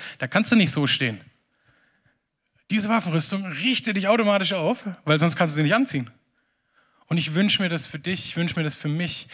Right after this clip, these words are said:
dass wir durch diese Waffenrüstung eine neue Haltung bekommen,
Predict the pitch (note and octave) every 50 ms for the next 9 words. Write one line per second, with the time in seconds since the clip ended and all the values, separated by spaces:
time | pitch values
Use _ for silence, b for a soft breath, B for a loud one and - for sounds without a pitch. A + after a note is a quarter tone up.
0 | B B B B D3 - - D#3 C#3 B2+ - F#3 G3+ F#3 - G3 E3 E3 E3 D#3+
1 | E3 D#3+ - D#3+ C3+ C#3+ C3 - - D#3 C#3+ C#3 C3+ C3+ C3+ C#3+ D#3 F#3 G3 F#3+
2 | D#3 - G3 G3+ G3+ G3 - D#3+ D3+ C#3+ C#3+ C#3 - D3 C#3 C#3+ D3+ E3 D3+